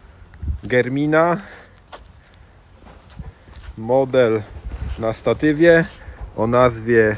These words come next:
Herkules. Postaramy się nagrać film, jak wygląda to za dnia oraz jak to świeci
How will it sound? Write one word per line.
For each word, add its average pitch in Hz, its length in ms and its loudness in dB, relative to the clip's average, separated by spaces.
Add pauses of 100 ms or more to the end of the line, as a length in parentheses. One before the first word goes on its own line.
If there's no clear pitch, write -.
Herkules. 139 760 -2 (840)
Postaramy 127 500 -2
się 131 140 -4
nagrać 123 520 0 (380)
film, 139 260 0
jak 123 140 0
wygląda 135 420 2
to - 160 6
za - 120 6
dnia - 360 6 (2000)
oraz 160 320 4
jak 156 160 4
to 156 120 -2
świeci 135 520 0